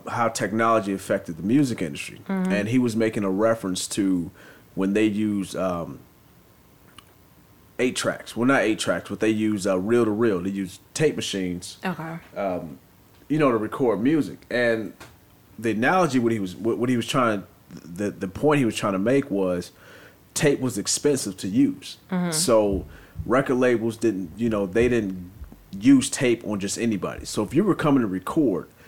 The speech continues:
Speaker 1: you had to be cold
Speaker 2: Right.
Speaker 1: because they weren't wasting money on tape 'cause it wasn't
Speaker 2: Exactly.
Speaker 1: cheap. So by default, anybody that was recording at that time, man, you had to be on top of your shit, pardon my French,
Speaker 2: Mm-hmm.
Speaker 1: but you had to be on top of your shit,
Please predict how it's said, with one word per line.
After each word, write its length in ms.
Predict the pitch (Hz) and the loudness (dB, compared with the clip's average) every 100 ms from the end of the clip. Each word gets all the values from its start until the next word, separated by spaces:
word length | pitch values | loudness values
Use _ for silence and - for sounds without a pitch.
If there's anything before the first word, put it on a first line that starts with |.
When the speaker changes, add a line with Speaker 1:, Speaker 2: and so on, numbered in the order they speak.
| - - | -20 -6
Speaker 1:
you 120 | 131 170 | 2 4
had 180 | 139 104 | 4 2
to 40 | |
be 120 | 92 | -6
cold 420 | - 143 110 76 - _ - | -4 0 0 0 -8 _ -6
Speaker 2:
Right. 140 | 269 | -2
Speaker 1:
because 180 | 311 107 | 0 2
they 80 | 120 | 2
weren't 280 | 123 117 113 | 2 0 2
wasting 360 | 113 117 113 95 | 0 0 -4 -2
money 460 | 107 123 92 82 - - - - - | 0 0 -2 -6 -14 -20 -20 -20 -8
on 160 | 95 92 | -6 -4
tape 400 | - 147 - - | 0 -2 -2 -8
'cause 160 | 95 | -6
it 120 | 214 208 | -2 0
wasn't 220 | 277 370 | 0 -2
Speaker 2:
Exactly. 260 | - 302 220 | -2 0 0
Speaker 1:
cheap. 80 | - - - - - - - - | 0 -18 -20 -20 -20 -20 -20 -6
So 500 | - 143 123 107 - - _ _ _ _ _ - | 2 4 6 2 -2 -20 _ _ _ _ _ -12
by 220 | 113 123 117 | 2 2 4
default, 640 | 110 - 180 175 - - - | -2 -2 2 4 4 0 -2
anybody 440 | 135 165 156 151 139 | 2 4 6 6 6
that 160 | 139 | 4
was 160 | 127 113 | 2 -2
recording 540 | 107 - 160 180 127 | -6 2 4 4 4
at 160 | 104 - | 2 0
that 160 | 95 | -4
time, 380 | - 98 92 90 | -2 -4 -2 -2
man, 320 | 95 95 92 107 | -2 -2 -4 -2
you 120 | 151 | -2
had 300 | 127 143 135 | 0 -2 0
to 60 | |
be 200 | 110 107 | -2 -2
on 260 | 92 107 101 | -2 -2 -4
top 280 | - 101 - | -4 -6 -6
of 60 | |
your 140 | 85 82 | -10 -8
shit, 440 | - 64 64 - | -6 -6 -6 -10
pardon 220 | - 87 82 | -6 -6 -6
my 40 | |
French, 460 | - 202 160 - - - 165 | -8 -6 -6 -8 -18 -12 -8
Speaker 2:
Mm-hmm. 300 | 165 175 185 | -4 -4 -4
Speaker 1:
but 160 | - | 0
you 80 | 147 | 2
had 140 | 147 131 | 2 0
to 40 | |
be 120 | 120 | 0
on 100 | 120 | 0
top 260 | 117 120 110 | 0 -2 0
of 60 | 95 | -2
your 100 | 92 | -2
shit, 440 | - 143 117 | -2 0 -2